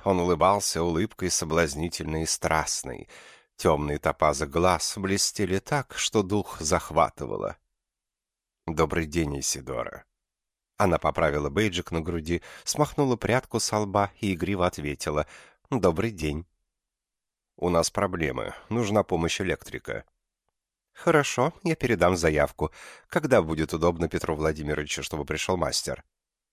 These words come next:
«Петру Владимировичу?» В вопросе звучало лёгкое недоумение. «Да, Пётр Владимирович Полосатин. Я так понимаю, ваш шеф и хозяин пентхауса». Лица собеседников по-прежнему были освещены любезными улыбками.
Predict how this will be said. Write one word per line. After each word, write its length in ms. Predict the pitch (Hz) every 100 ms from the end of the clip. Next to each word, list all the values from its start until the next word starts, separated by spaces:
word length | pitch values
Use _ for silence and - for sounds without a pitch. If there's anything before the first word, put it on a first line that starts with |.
| _
«Петру 260 | - 76 76
Владимировичу?» 760 | 71 69 82 123 107 - 57 52 _ _ _ _ _ -
В 80 | 78
вопросе 420 | 76 - 73 76
звучало 420 | 69 73 78 73
лёгкое 340 | 71 69 - 73
недоумение. 600 | 76 78 73 64 57 - _ - _ _ _ _ _ _ -
«Да, 360 | 139 131 80
Пётр 320 | - 156 147
Владимирович 540 | 131 135 123 123 123 -
Полосатин. 680 | 120 120 - 80 - 64 - - -
Я 160 | 113
так 180 | 101 95
понимаю, 540 | 98 92 87 85 80
ваш 180 | 80 78
шеф 380 | - - 120 -
и 20 |
хозяин 400 | - 104 95 95
пентхауса». 720 | - 123 - 90 69 - 71 - _ _ _ _ _ 78
Лица 340 | 80 76 78
собеседников 880 | - 73 76 - 82 85 - 80 -
по-прежнему 600 | 95 - 82 73 82 85
были 200 | 78 78
освещены 500 | 78 - 76 - 73
любезными 580 | 73 73 76 69 78 85
улыбками. 580 | 110 95 - 73 69